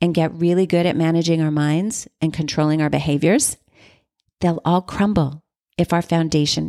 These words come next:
isn't in place, which is why I've had to move from being a C B T therapist or a cognitive behavioral therapist who works with the mind and moods through cognitive mastery.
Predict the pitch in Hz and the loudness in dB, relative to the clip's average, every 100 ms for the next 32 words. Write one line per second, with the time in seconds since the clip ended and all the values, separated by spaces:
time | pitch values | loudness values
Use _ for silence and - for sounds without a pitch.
0 | - 156 - 143 147 160 - 185 147 - | -2 -2 0 0 -2 -2 -2 0 -2 -8
1 | - - - - - 208 214 214 185 196 | -10 -20 -20 -20 -6 -2 0 0 0 2
2 | 196 185 180 _ 185 208 220 233 233 226 | 2 2 -2 _ 0 0 0 -2 0 0
3 | 214 254 170 151 - _ _ - 185 175 | 2 2 0 -4 -12 _ _ -2 0 2
4 | 185 175 170 - _ _ 175 170 - 190 | 2 2 -2 -6 _ _ -2 -2 0 0
5 | 185 - 254 - 147 139 151 - 156 160 | 0 0 0 2 0 0 -2 0 -2 -2
6 | _ - - 185 180 170 - 160 180 185 | _ -10 -2 0 0 -2 -2 0 0 2
7 | 156 - 160 151 - - 156 165 - - | 0 2 0 0 -2 -2 0 0 -2 -4
8 | 160 - 151 151 156 160 160 156 156 160 | -4 -2 -2 0 2 0 0 -2 0 2
9 | 151 - - - 147 - - 170 160 156 | 2 -2 -6 -2 -2 -2 -6 -2 0 0
10 | 151 151 156 208 254 - 147 139 | -2 -2 0 2 0 0 0 0